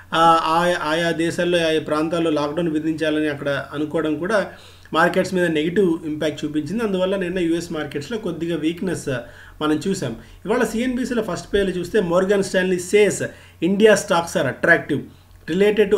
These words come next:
other emerging markets" అని చెప్పి Morgan Stanley వాళ్ళు ఇచ్చిన ఒక రిపోర్ట్ని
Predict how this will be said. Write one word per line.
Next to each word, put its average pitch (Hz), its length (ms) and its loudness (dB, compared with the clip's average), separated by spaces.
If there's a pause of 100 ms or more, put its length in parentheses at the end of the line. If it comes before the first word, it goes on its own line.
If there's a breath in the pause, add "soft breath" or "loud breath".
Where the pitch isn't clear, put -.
(140)
other 208 140 4 (160)
emerging 160 320 -2
markets" 131 500 -2
అని 143 120 -4
చెప్పి 180 200 -2
Morgan 202 400 2
Stanley 175 260 -2
వాళ్ళు 165 160 -2
ఇచ్చిన 160 160 -6
ఒక 139 80 -4
రిపోర్ట్ని 190 640 0